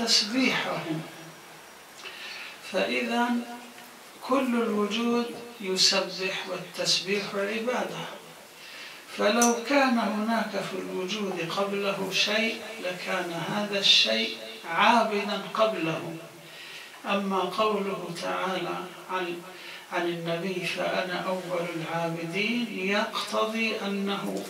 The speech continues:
أول المخلوقين، أول الموجودين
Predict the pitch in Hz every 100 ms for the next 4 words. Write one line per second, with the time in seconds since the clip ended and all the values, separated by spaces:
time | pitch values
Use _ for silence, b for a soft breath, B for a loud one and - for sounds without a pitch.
0 | - 214 262 262 247 240 240 240 233 220
1 | 208 190 185 - - 170 170 165 - 160
2 | 147 - - 240 240 214 202 208 202 185
3 | 175 175 185 175 175 175 165 185 202 208